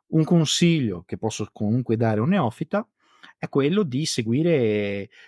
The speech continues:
eh, alcuni siti, diciamo, di tendenza. Uno dei più famosi in assoluto è DistroWatch, che era in-, partito all'inizio semplicemente per, ehm, dare informazioni sulle quattro, cinque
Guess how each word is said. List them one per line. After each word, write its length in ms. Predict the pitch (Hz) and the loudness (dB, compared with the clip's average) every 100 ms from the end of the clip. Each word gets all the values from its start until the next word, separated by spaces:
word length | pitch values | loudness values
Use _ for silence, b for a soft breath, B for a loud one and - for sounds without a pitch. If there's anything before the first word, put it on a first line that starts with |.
| B | B
eh, 440 | 101 101 101 98 | -10 -6 -6 -6
alcuni 440 | 98 110 - 139 131 | -6 -6 -4 -2 -2
siti, 520 | - 233 - 127 110 - _ | 0 0 2 -2 -2 -6 _
diciamo, 400 | 117 - 127 120 | -6 0 0 0
di 120 | 120 | 0
tendenza. 420 | 156 117 104 107 | 0 0 0 0
Uno 180 | 127 127 | 2 2
dei 140 | 110 | -2
più 140 | - 123 | -4 -2
famosi 400 | 139 131 120 117 | 2 2 0 -2
in 60 | |
assoluto 420 | 127 - 117 156 | -2 -2 -4 -2
è 20 | 107 | -2
DistroWatch, 720 | 101 - 104 135 139 - 110 b b b b _ | -2 -4 -2 2 0 -2 -10 b b b b _
che 100 | 127 | 0
era 120 | 127 | 2
in-, 240 | 135 127 - | 0 -4 -2
partito 420 | 135 165 143 117 | -2 0 0 2
all'inizio 280 | 127 135 117 | 0 0 -4
semplicemente 680 | - 113 113 123 135 110 | -6 -4 -4 -2 -2 -4
per, 400 | - 127 120 98 b b b b - | -2 0 0 -2 b b b b -6
ehm, 800 | 110 104 104 101 101 98 92 87 - _ | -2 0 0 -2 -4 -6 -6 -8 -14 _
dare 440 | 117 117 127 127 117 | -10 -2 0 2 0
informazioni 580 | 110 - 117 113 143 120 | -2 -2 -2 0 -2 -2
sulle 280 | - 101 - | -4 -6 0
quattro, 320 | 139 - 110 | 0 0 -6
cinque 580 | - 139 127 - 95 | -6 -4 -2 -2 -4